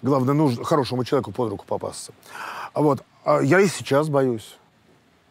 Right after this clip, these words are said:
Ну а что? Ну, я, я, ну, вообще мы, мы все время чего-то боимся. Я, э,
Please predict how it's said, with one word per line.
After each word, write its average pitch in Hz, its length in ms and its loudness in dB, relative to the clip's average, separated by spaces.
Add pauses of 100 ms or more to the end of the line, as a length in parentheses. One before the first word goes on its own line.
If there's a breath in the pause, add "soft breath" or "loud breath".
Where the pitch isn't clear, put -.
(160)
Ну 143 160 2
а 165 40 4
что? 156 220 2
Ну, 143 120 4
я, 214 260 6
я, 185 160 4
ну, 175 280 0
вообще 208 260 4
мы, 185 140 4
мы 170 140 2
все 185 160 2
время 185 220 4
чего-то 175 200 2
боимся. 139 480 2
Я, 143 120 2 (400 loud breath)
э, 147 280 2